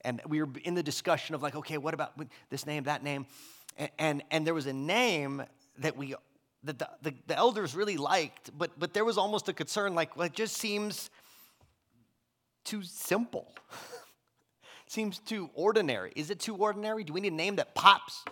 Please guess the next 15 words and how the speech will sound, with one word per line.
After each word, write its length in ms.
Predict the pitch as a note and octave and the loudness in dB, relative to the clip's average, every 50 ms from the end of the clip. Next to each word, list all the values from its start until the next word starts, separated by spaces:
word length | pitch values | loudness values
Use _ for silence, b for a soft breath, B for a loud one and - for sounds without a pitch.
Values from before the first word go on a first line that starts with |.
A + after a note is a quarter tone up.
| - - | -14 -4
Name 200 | - D3+ D#3 D#3+ | -2 0 0 0
that's, 140 | D3+ C3+ - | 0 -2 -2
like, 140 | D#3 C#3 C3 | -2 0 6
got 180 | F3+ F#3+ F3 - | 4 4 4 4
some 160 | D#3+ C#3 A#2+ | -2 -4 -4
pizzazz, 680 | B2+ A#2 A2+ E3 F3+ G3 G3 G3 F#3+ F#3+ F#3+ E3 - A#2 | -6 -2 2 2 4 6 6 4 4 4 0 -2 -6 -8
like 100 | A2+ - | -6 -6
a 80 | A2+ B B B B C#3 | -6 B B B B -10
Greek 400 | C3+ B2+ D3 G3 B3+ C4 - - - - - B2 B2 C3 D3 | -4 -2 2 4 4 4 2 -2 -8 -10 -12 -16 -18 -12 2
word 460 | D#3 G3 G#3 G#3 A#3 A#3 A3+ G#3 E3+ | 4 4 4 4 2 0 -2 -4 -6
that's 220 | C#3+ C#3+ A#2 - D#3+ | -10 -10 -8 -8 -8
obscure, 500 | C#3 - - - F3+ F#3+ F#3+ G3 F#3+ E3+ | -6 -6 -6 -2 -2 0 2 2 4 4
or, 160 | B2+ A#2+ A#2+ | 2 2 0
like, 160 | B2 B2 A2+ | -2 -2 -2
a, 160 | A#2 G#2 G2+ | -2 -4 -4